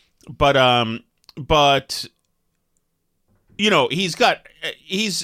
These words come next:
he's pretty ideal candidate, candidate for a good, uh, a cabinet seat.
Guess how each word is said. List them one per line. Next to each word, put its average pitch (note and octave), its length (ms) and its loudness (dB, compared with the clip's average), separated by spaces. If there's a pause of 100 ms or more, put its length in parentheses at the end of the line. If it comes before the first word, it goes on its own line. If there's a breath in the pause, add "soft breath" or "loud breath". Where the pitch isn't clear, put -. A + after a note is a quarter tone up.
he's F#3 300 -4
pretty F#3+ 280 -2
ideal D3 280 0
candidate, B2+ 560 -6
candidate A2+ 460 -8
for B2 160 -4
a A2 40 -6
good, A#2 380 -2
uh, G2 340 -2 (840)
a A#2 100 -4
cabinet A#2+ 480 -4
seat. F#2+ 300 -10